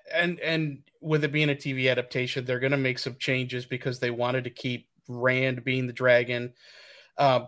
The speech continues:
keep that plot line or plot point until the end, right? To build that drama. And they, and I think looking back now, they did a really good job of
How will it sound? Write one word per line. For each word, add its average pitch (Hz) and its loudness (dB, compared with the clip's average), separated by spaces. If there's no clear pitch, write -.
keep 156 -2
that 139 6
plot 143 4
line 131 0
or 120 -6
plot 135 2
point 131 0
until 147 2
the 139 2
end, 107 0
right? 139 4
To 139 -4
build 143 2
that 143 4
drama. 143 2
And 131 0
they, 143 0
and 143 2
I 139 4
think 190 -4
looking 147 -2
back 139 4
now, 135 2
they 135 0
did 147 -2
a 202 0
really 131 -2
good 127 -2
job 135 4
of 123 0